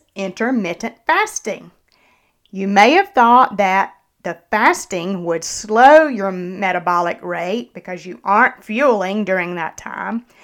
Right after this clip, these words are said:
but studies show the opposite happens. You increase your metabolic rate, you increase fat loss, you increase insulin sensitivity, so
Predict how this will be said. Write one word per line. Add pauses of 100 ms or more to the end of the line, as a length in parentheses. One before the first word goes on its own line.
(240)
but
studies
show (100)
the
opposite
happens. (280)
You
increase
your
metabolic
rate, (460)
you
increase (140)
fat
loss,
you
increase (100)
insulin
sensitivity,
so